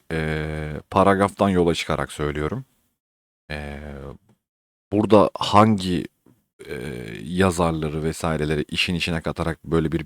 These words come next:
bütün yarattı hakkında bir fikrim yok ama aklıma ilk gelen örnek Foucault tabii burada mesela. Ya mesela Foucault'da, e, genelleştirilmiş düşünce veyahut da, e, güçlü bir episteme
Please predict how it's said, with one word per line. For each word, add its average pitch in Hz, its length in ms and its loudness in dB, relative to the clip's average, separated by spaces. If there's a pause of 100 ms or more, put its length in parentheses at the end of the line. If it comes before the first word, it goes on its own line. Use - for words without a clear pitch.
bütün 95 340 0
yarattı 87 460 -2
hakkında 85 380 -4
bir 82 60 -8
fikrim - 380 -6
yok 135 180 2
ama 110 200 4
aklıma 104 320 2
ilk 92 140 -4
gelen 73 240 -2
örnek 110 280 0
Foucault - 300 0
tabii 60 240 -4
burada 76 240 -6
mesela. 76 340 -8 (960)
Ya - 60 -12
mesela 104 400 0
Foucault'da, 104 540 -2 (200)
e, 90 60 -8 (1400)
genelleştirilmiş 113 1000 0
düşünce 92 560 -4
veyahut 95 360 0
da, 107 220 0 (120)
e, 76 160 -10
güçlü 90 440 -4
bir 107 220 -4
episteme 87 640 -10